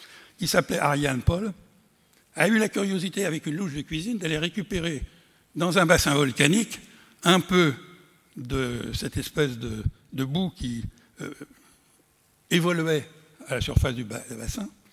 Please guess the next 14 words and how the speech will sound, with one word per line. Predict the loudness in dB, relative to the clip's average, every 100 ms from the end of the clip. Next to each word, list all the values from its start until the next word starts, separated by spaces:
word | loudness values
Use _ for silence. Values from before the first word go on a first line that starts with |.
| _ _ _
et | -2
a | 0
mis | 2
en | 0 0
évidence | -2 -2 -2 -2 -4 -6 -12 _ _
la | -4
présence | 2 2 2
d'une | -2 -4
bactérie, | -6 -6 -6 -4 -6 -12 _ _ _ _ -6
méthylacide | -4 0 0 0 -2 -6 -6
dit | -4 -2 -4 -8 -8
Psyllium | -6 -4 -2 -2 -2 -8 -14 -20 _ _ 0
fumarolicum, | 2 0 -2 -4 -6 -10 -8 -8
bon, | -8